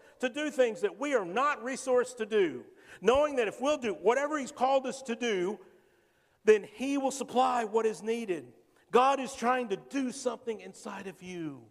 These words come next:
to prepare you to grow. He's trying to exercise your faith. Your faith and your trust will never get bigger unless it's exercised, unless it's stretched, unless it's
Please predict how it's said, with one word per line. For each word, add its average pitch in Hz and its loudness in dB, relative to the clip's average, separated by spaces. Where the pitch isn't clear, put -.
to 208 4
prepare 233 0
you 220 -4
to 202 -4
grow. 170 -2
He's 165 -8
trying 247 -2
to 202 -2
exercise 247 -2
your 208 -2
faith. 208 -2
Your 208 -2
faith 294 2
and 220 -4
your 196 2
trust 277 -2
will 233 -2
never 269 -2
get 226 -4
bigger 247 0
unless 233 -2
it's 214 -12
exercised, 143 -8
unless 247 0
it's - -14
stretched, - -4
unless 233 0
it's 214 -12